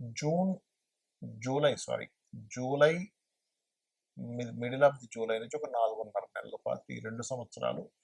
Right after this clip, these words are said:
మళ్ళీ వక్రించి వెనక్కి రావడం జరుగుతుంది. ఆ సమయంలో కొంత జాగ్రత్తగా ఉండాలి. మరి ఇక్కడ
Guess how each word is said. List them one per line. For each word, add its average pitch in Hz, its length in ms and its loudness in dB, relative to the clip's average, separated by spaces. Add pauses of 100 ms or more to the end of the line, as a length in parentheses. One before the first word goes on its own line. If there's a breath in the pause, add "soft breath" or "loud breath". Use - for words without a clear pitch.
(300 soft breath)
మళ్ళీ 147 180 8
వక్రించి 135 440 2
వెనక్కి - 280 -4
రావడం 117 280 2
జరుగుతుంది. 120 300 -2
ఆ 156 140 12
సమయంలో 147 420 0
కొంత 156 280 -4
జాగ్రత్తగా - 500 -4
ఉండాలి. - 300 -8 (520 loud breath)
మరి 147 140 10
ఇక్కడ 135 220 6